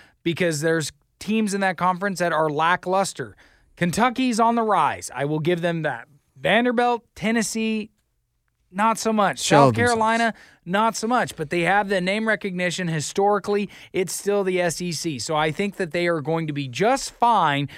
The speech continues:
Speaker 1: when they hit, hit the S E C. I think the one thing that they're gonna have to figure things out, though, is what's gonna happen regarding their offense moving forward.
Speaker 2: Right.
Speaker 1: Is Caleb Williams gonna stay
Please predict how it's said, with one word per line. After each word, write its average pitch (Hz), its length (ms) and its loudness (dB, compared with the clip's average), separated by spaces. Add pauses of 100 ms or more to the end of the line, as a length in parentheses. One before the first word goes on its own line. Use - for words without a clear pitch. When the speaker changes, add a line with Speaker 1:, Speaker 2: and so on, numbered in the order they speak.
(200)
Speaker 1:
when 175 180 -2
they 180 80 -2
hit, 165 300 -4
hit 156 220 -4
the 165 160 -4
S 151 180 -4
E 160 80 -10
C. 139 260 -8
I 117 140 -8
think 160 240 -8
the 151 80 -4
one 175 320 -2
thing 185 400 -2
that 165 160 -2
they're 160 160 -2
gonna 160 140 0
have 160 120 -2
to 139 80 -10
figure 165 240 -6
things 160 320 -4
out, 254 280 2
though, 254 260 2 (260)
is 151 220 -2
what's 170 420 -2
gonna 202 160 -2
happen 170 560 0 (360)
regarding 156 840 0
their 151 260 -2
offense 143 680 -2 (220)
moving 139 440 -2
forward. 117 400 -6 (100)
Speaker 2:
Right. 160 320 4
Speaker 1:
Is 151 180 -4
Caleb 233 400 2
Williams 240 380 2
gonna 233 180 -2
stay 240 400 -2